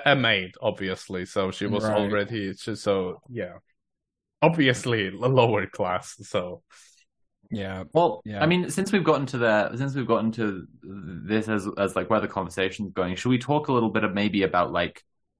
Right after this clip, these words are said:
Speaker 3: about senses of community with, like, with informational infrastructure and
Speaker 1: Mm-hmm.
Speaker 3: fun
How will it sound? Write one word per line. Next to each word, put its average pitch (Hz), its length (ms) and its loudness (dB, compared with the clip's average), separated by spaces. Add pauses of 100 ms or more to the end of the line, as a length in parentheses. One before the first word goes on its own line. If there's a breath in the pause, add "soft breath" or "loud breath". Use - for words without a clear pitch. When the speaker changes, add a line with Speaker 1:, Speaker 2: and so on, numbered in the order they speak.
(180)
Speaker 3:
about 101 440 0
senses 139 400 -2
of 123 140 -2
community 107 680 -4
with, 110 200 0
like, 104 340 0
with 110 180 -2
informational 113 540 0
infrastructure 107 720 0
and - 180 0
Speaker 1:
Mm-hmm. 170 200 6
Speaker 3:
fun 110 340 2